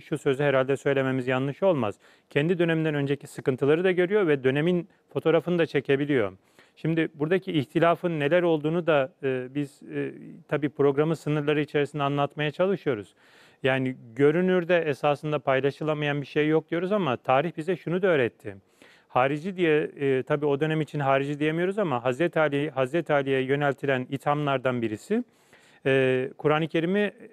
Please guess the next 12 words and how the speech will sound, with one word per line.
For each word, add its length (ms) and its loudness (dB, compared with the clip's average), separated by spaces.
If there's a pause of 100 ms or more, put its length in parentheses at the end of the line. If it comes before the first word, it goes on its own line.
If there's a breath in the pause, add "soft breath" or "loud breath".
e, 300 0
tırnak 280 0
içerisinde 420 0
söylüyorum, 460 0
"Sen 160 0
anlamadın." 540 0 (500 soft breath)
E, 320 -4
yani 200 0
Hazreti 400 -2
Ali 240 0
gibi 260 -2
birisine 580 0